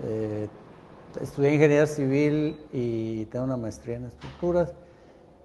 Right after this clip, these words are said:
Y mis obras, las obras que hemos diseñado en mi despacho, la más importante, bueno, hasta el momento es el Hard Rock de Guadalajara, que es un edificio de veintisiete niveles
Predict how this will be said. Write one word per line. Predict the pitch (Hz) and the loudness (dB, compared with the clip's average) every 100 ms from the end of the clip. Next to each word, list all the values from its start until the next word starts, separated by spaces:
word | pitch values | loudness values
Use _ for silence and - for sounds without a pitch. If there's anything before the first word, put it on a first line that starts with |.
| - - - - | -20 -20 -18 -6
Y | 151 151 156 | -2 0 2
mis | 156 156 147 | 2 2 4
obras, | 165 196 202 208 160 - 180 | 6 8 8 8 4 -4 -2
las | 143 139 | -2 2
obras | 165 180 175 175 | 2 2 0 -2
que | 175 | -4
hemos | 175 | -2
diseñado | 160 160 147 156 165 | -4 -4 -2 0 -2
en | 156 | -2
mi | |
despacho, | 139 127 - 147 160 - 131 | -2 -4 0 2 2 -2 -6
la | 120 | -4
más | 131 147 - - - | -4 -4 -6 -12 -12
importante, | 127 113 120 113 143 147 143 - | -8 -2 -2 0 2 2 -2 -6
bueno, | 131 135 123 | -4 -4 -6
hasta | 101 - | -10 -12
el | 113 | -10
momento | 117 120 131 135 139 | -8 -4 -4 -4 -2
es | 139 139 - - - - - | -2 -2 -14 -20 -20 -20 -12
el | 101 | -6
Hard | - 139 | -2 0
Rock | 131 135 139 131 | 4 6 6 2
de | 123 | -2
Guadalajara, | 110 110 110 110 - 165 170 143 | 0 0 0 -2 0 0 0 -4
que | |
es | - | -6
un | 135 135 | -2 0
edificio | 127 113 143 131 139 | 0 -2 -2 0 0
de | 120 | 0
veintisiete | 110 110 107 - 123 113 - 110 | -2 -4 -8 -8 -6 -6 -6 -8
niveles | 110 113 127 127 139 143 | -4 -2 0 0 -2 -6